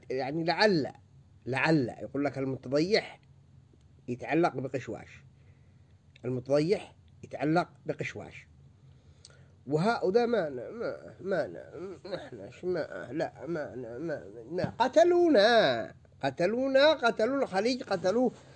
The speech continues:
قتلوا التحالف، قتلوا ال-، الاتحاد الأوروبي، قتلوا المبعوث الأممي، لا عادلوا لهم حتف ولا قرقع.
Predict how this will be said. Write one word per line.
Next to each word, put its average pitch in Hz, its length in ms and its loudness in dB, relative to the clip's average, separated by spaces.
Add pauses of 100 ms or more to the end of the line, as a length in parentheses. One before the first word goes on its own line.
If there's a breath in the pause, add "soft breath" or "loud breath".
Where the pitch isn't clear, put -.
(180 loud breath)
قتلوا 214 320 2
التحالف، 190 680 4
قتلوا 208 600 2
ال-، 156 160 -4
الاتحاد 175 460 0
الأوروبي، 180 520 2
قتلوا 202 480 0 (320 loud breath)
المبعوث 202 460 4
الأممي، 226 560 2
لا 202 120 4
عادلوا 190 480 0
لهم 240 240 4
حتف 160 300 2
ولا 160 220 4
قرقع. 131 400 -6